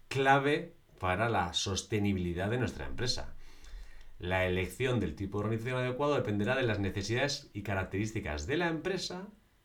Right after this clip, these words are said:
del equipo de ventas y del mercado. Entonces, es muy importante también considerar el producto o servicio que estamos vendiendo y el público objetivo al que se está dirigiendo. Entonces, antes lo ha comentado Aitor,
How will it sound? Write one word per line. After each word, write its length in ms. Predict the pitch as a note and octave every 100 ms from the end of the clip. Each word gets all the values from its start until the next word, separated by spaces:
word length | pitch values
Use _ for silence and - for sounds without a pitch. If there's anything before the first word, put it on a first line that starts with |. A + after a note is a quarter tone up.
| _
del 200 | G2+ D#3
equipo 340 | E3+ F3+ E3 D#3+
de 80 |
ventas 640 | D#3+ F3 E3+ E3 D#3+ - -
y 120 | D3
del 180 | D3 A#2
mercado. 500 | F2 D2 D#2 C2 - - - - -
Entonces, 440 | F#2 D#2+ - - _
es 220 | F#2 F#2 F#2+
muy 160 | G2+
importante 580 | G#2 G2+ G#2 A#2 A#2 A2+
también 340 | A2+ A#2+ D3
considerar 540 | D3 B2 G#2 G2+ G#2+ B2
el 100 | G#2+
producto 300 | G2+ A2+ B2+
o 20 |
servicio 300 | B2 C3+ D3+
que 60 | A2
estamos 340 | - A#2+ A2+
vendiendo 320 | A2 A#2 C#3
y 60 | G#2+
el 120 | F#2+
público 340 | B2 C3 B2+
objetivo 540 | G#2 - F#2+ C#3 D3+ -
al 180 | F#2 F2+
que 140 | F#2
se 80 | F2+
está 260 | E2 B2 B2+
dirigiendo. 800 | F2+ D2 C#2+ - D#2 C#2 - - - - - - -
Entonces, 580 | G2+ F#2+ F#2+ F#2 D#2 D2
antes 300 | G#2+ C#3 C#3
lo 80 | B2
ha 60 | A2
comentado 400 | G#2+ G2 F2 D#2
Aitor, 320 | C#2 -